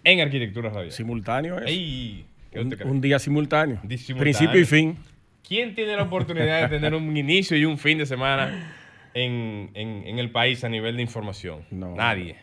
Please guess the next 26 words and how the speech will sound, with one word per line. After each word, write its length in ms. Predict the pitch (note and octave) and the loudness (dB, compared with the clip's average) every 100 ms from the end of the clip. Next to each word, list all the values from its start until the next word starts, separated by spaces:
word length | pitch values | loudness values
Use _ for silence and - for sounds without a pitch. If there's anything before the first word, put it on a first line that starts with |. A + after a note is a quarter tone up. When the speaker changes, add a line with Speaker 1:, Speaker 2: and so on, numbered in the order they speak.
| - | -12
Speaker 1:
Arquitectura 360 | G#2 C3+ C#3+ C3+ | -4 -4 -2 0
Speaker 2:
de 120 | C3+ | 2
Speaker 1:
Radial. 80 | C3+ | 4
Speaker 2:
nuestro 280 | C3 C3 B2 | 2 0 -2
sector, 340 | B2+ A#2 D#3 | -2 -4 -4
no. 200 | D3 D#2 - _ | -4 -8 -12 _
Speaker 1:
En, 200 | G2 G2 G#2 G2+ | -12 -10 -10 -10
no, 240 | G#2 G2+ F2+ | -8 -6 -6
no, 160 | E2+ | -8
nadie. 280 | F2 F2 D2+ - | -10 -12 -14 -10
Arquitectura 580 | G2+ A#2+ A#2 G#2 B2+ | -8 -6 -6 -6 -6
Radial, 300 | B2 G2 D2 | -6 -6 -8
solamente. 340 | - A2 - - - - - | -10 -10 -10 -18 -20 -20 0
Speaker 2:
Miren, 260 | D3 E3+ D#3 | 6 8 8
el 80 | E3+ | 8
arquitecto 840 | D#3 D#3 - G3 - A3 G#3 F#3+ | 6 2 0 -2 0 2 2 2
Rem 240 | E3+ F#3+ D3+ | 0 -2 0
Koolhaas, 680 | D#3 B2+ G#2+ G#2 - - _ _ _ _ _ _ - | 2 2 2 -4 -10 -18 _ _ _ _ _ _ -8
que 80 | |
es 80 | F2+ | -4
catalogado 600 | - A#2 A#2 A2 A#2 A2+ | -2 -2 -2 0 0 0
uno 180 | A2+ A#2+ | 0 -2
de 60 | A#2+ | -2
los 100 | G#2+ | -2
arquitectos 580 | G#2+ G#2+ F#2 G#2+ A2 G2 | -6 -6 -6 -6 -4 -4
más, 580 | G#2 G#2+ G#2 - - | -4 -2 -4 -8 -16